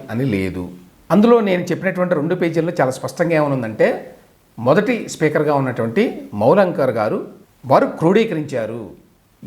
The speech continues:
ఏది పొలిటికల్ పార్టీ, ఏది రికగ్నైజ్డ్ పొలిటికల్ పార్టీ, ఏది రికగ్నైజ్డ్ గ్రూపు అనేది. అందులో కోరంకి తగినంత మంది లేకపోతే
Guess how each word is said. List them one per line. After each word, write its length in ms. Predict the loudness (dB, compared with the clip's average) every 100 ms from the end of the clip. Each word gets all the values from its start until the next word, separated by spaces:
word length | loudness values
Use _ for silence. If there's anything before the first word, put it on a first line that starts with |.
| 2
ఏది 140 | 4 4
పొలిటికల్ 320 | 0 0 -2 0 -2
పార్టీ, 280 | -2 -4 -6 -8 -18 -20 0 2
ఏది 120 | 4 0
రికగ్నైజ్డ్ 480 | -4 0 2 2 -2
పొలిటికల్ 300 | -4 -6 -6 -6
పార్టీ, 300 | -8 -6 -6 -6 -12 -4 -2
ఏది 140 | 0 -2
రికగ్నైజ్డ్ 640 | -4 -2 2 2 0 -6 -10 -10 -20 -20 _ -10 0
గ్రూపు 340 | 2 2 0 -2
అనేది. 380 | -2 -6 -6 -6 -8 -14 -20 _ 2
అందులో 300 | 4 6 4 2 -6 -20 _ _ -4
కోరంకి 420 | 2 4 2 0 -2
తగినంత 300 | -2 -2 -4 -6
మంది 220 | -4 -2 0
లేకపోతే 500 | -2 -2 -6 -2